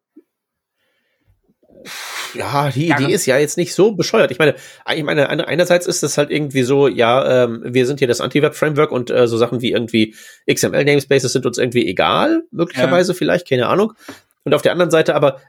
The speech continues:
Speaker 1: trotzdem X M L-Syntax enforcen, ne?
Speaker 2: Ja.
Speaker 1: Mit so schließendem Slash und Zeug.
Speaker 2: Ja, ja, ja.
Speaker 1: Keine Ahnung. Ist halt nur so, man kann jetzt in TypeScript halt eben Namespace-Attribute, also irgendwas Doppelpunkt, irgendwas anderes verwenden.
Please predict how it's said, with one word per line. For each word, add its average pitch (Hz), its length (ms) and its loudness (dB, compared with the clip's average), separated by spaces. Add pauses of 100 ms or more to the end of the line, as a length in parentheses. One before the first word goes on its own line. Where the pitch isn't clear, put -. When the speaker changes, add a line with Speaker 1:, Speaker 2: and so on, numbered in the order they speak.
(120)
Speaker 1:
trotzdem - 280 -4
X - 160 -4
M 117 60 0
L-Syntax 117 460 0
enforcen, 90 460 -2
ne? 143 120 0
Speaker 2:
Ja. 151 220 -2
Speaker 1:
Mit 127 120 0
so 127 80 -4
schließendem 123 340 -2
Slash 131 260 -2
und 90 100 -8
Zeug. 175 140 0
Speaker 2:
Ja, 185 100 0
ja, 175 280 -2
ja. 175 100 -10 (560)
Speaker 1:
Keine 104 220 -2
Ahnung. 80 200 -4 (240)
Ist 147 140 0
halt 139 160 2
nur 139 100 4
so, 127 180 2 (160)
man 120 120 -2
kann 127 160 -2
jetzt 135 140 0
in - 80 -8
TypeScript 120 400 -2
halt 120 120 0
eben 120 300 -4
Namespace-Attribute, 123 880 0
also 113 260 0
irgendwas 120 440 0
Doppelpunkt, 117 420 -2
irgendwas 117 320 -4
anderes 160 300 2
verwenden. 143 480 -2